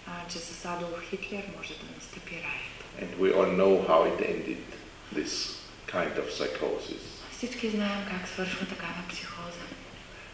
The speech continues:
Speaker 2: And, uh, the struggle for, for a, um, let's say, homeostatic political situation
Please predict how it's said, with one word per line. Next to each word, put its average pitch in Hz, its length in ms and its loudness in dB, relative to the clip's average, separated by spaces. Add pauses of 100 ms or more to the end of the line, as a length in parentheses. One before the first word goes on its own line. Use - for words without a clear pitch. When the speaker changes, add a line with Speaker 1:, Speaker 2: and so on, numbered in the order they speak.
(420)
Speaker 2:
And, 85 600 -2 (920)
uh, - 40 -6 (800)
the - 120 -2
struggle 95 720 10 (240)
for, 78 400 8 (600)
for 80 140 2 (600)
a, - 280 -6 (840)
um, - 440 -8 (1160)
let's - 240 -6
say, 92 140 10 (520)
homeostatic 92 920 4 (400)
political - 540 4 (140)
situation 92 680 4